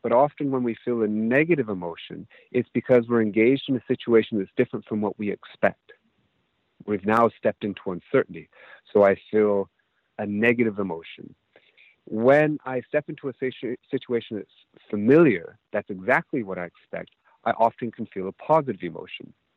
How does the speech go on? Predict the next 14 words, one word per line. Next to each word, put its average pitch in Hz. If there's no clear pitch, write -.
So 135
if 135
you're 135
engaged 143
and 127
you're 117
feeling 120
negative, 117
often 131
it's -
because 110
there's 104
a 98
bias 135